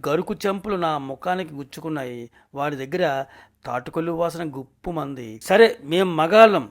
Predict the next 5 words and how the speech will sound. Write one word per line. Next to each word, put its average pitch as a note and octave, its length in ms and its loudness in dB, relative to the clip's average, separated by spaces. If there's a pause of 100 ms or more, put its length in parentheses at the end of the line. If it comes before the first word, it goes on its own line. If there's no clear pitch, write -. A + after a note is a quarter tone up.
(160)
రాజ్యానికి F3 560 2
సంబంధించిన F#3+ 520 -2
ముఖ్యమైన G3+ 420 -4
విషయాలు F3+ 340 -2
మాట్లాడుకోవాలి. D#3 1000 -2